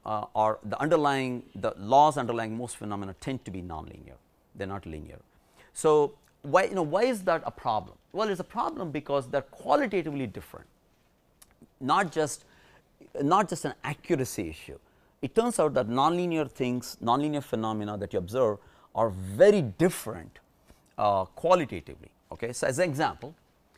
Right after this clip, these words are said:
is what are called instabilities, okay? Um, instability is, uh, is an example of, uh, where things are, you know, relatively, um, well, good example of instability is probably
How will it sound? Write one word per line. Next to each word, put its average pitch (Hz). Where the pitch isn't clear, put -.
is 147
what 185
are 208
called 180
instabilities, 123
okay? 123
Um, 123
instability 180
is, 123
uh, 113
is 127
an 117
example 120
of, 107
uh, 95
where 123
things 254
are, 131
you 180
know, 131
relatively, 170
um, 110
well, 160
good 202
example 156
of 139
instability 120
is 107
probably 104